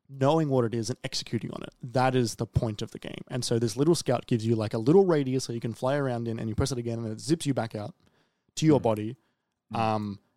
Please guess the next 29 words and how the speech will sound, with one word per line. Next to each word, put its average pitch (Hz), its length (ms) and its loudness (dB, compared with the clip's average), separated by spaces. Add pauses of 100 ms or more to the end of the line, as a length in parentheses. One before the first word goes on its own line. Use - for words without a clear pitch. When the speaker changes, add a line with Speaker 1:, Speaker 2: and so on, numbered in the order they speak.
(140)
Speaker 1:
and 139 180 0
then 123 100 2
you 123 60 -2
can 120 100 -4
attempt 110 260 -6
the 113 40 -12
jump 104 320 -8
by 113 140 -2
knowing 131 420 4
where 143 200 6
the 143 100 4
ladder 123 340 4
is 113 120 0
around 110 220 -2
the 117 60 -8
corner, 117 480 2
or 107 140 -4
knowing 151 480 2
that 123 100 0
there's 120 160 -2
a 120 40 0
ledge 117 280 -2
that 120 100 -4
you - 60 -6
might - 200 -6
not 127 120 -4
have 107 80 -6
necessarily 113 540 -6
seen 139 520 0